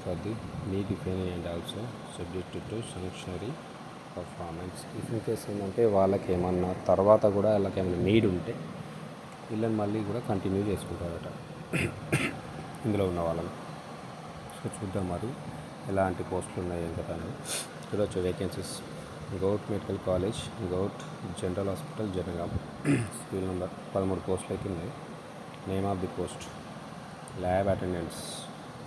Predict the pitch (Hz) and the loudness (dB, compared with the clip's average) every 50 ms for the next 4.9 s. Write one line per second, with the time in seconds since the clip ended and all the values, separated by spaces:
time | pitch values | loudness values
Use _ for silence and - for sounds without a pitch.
0 | 92 101 95 95 101 101 - - - 98 95 92 92 92 92 95 92 - - 95 | -2 0 2 2 2 0 0 -2 -2 0 0 0 0 0 0 0 -2 -2 -2 -6
1 | 92 - - 90 85 92 87 85 87 - - - - 90 87 82 85 110 - - | -6 -4 -6 -6 -6 -4 -4 -6 -6 -8 -8 -8 -6 -6 -6 -4 -4 -4 -4 0
2 | 101 92 82 - 87 85 - - 113 107 90 80 78 80 80 - - - - - | -2 -2 -2 -2 -6 -6 -6 -4 -4 -4 -4 -4 -6 -6 -8 -8 -8 -10 -10 -10
3 | - - - - - - - - - - - - 107 101 98 101 98 - 113 104 | -12 -12 -12 -12 -12 -14 -14 -12 -12 -10 -6 -4 0 4 6 6 6 6 2 0
4 | 98 95 98 92 90 - 92 95 92 87 - 82 - - - 85 82 | 2 2 2 2 2 2 2 2 2 0 0 -2 -4 -4 -6 -6 -6